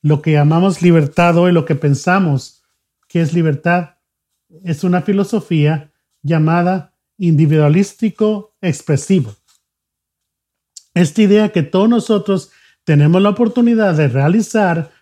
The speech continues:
nuestra humanidad y que es importante que nosotros,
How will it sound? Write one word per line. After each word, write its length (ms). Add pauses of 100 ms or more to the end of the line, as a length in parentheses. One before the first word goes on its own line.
nuestra 380
humanidad 580 (420)
y 160
que 120
es 120
importante 680
que 140
nosotros, 960